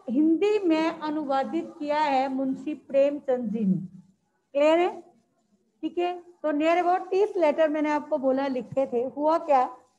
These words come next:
मैं आपको बताती हूँ कि actual क्या होता है कि जब, यस, आपको मैंने बोला एक दूसरे के साथ कोई भी चीज share नहीं करनी, सीधे होकर बैठो। You listen to me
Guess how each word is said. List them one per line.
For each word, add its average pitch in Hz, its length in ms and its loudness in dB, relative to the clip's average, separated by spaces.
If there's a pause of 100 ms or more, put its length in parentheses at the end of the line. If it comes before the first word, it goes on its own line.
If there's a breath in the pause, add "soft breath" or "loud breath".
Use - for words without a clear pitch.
(360)
मैं 285 80 0
आपको 302 280 0
बताती 269 480 2
हूँ 311 140 0
कि 339 340 -4
actual 370 360 -4
क्या 320 160 0
होता 277 340 0
है 277 200 2
कि 320 220 -6
जब, 311 420 -6
यस, 320 480 2 (840)
आपको 302 280 0
मैंने 349 200 4
बोला 320 280 6
एक 285 140 2
दूसरे 311 260 2
के 320 120 -2
साथ 302 200 2
कोई 302 240 4
भी 302 100 -6
चीज 311 260 -10
share 277 160 0
नहीं 302 100 -4
करनी, 302 180 -2
सीधे 285 220 -8
होकर 240 200 -6
बैठो। 202 260 -2 (960)
You 302 180 0
listen 381 300 2
to 330 180 2
me 330 80 4